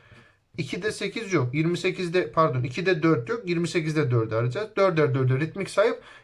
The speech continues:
yirmi sekize kadar gideceğiz. Dört, sekiz, on iki, on altı, yirmi, yirmi dört, yirmi sekiz. Evet, yedi.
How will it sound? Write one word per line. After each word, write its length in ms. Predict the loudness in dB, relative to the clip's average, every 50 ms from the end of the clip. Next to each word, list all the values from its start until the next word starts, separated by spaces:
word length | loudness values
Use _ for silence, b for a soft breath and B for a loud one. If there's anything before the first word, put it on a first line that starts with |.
| B
yirmi 220 | -4 -2 -2 -2 -2
sekize 320 | -2 -2 0 0 0 0
kadar 240 | 0 0 0 0 -2
gideceğiz. 480 | -4 -8 -10 -10 -8 -8 -8 -8 -10 B B B B B B B
Dört, 280 | 2 4 4 2 -2
sekiz, 340 | -4 -4 -2 -2 -2 0 0
on 120 | 0 0 0
iki, 180 | -2 -2 -2
on 140 | -2 0 2
altı, 300 | 2 4 2 2 2 2
yirmi, 580 | 2 2 2 2 2 2 2 0 0 -2 -4 -6 -8 -4
yirmi 260 | 0 0 0 2 0
dört, 220 | 0 -2 -2 0 0
yirmi 240 | 0 0 2 0
sekiz. 320 | 0 0 0 -2 -2 0 -2
Evet, 280 | 0 0 0 -2 -4 -4
yedi. 460 | -2 0 2 2 2 2 2 0 0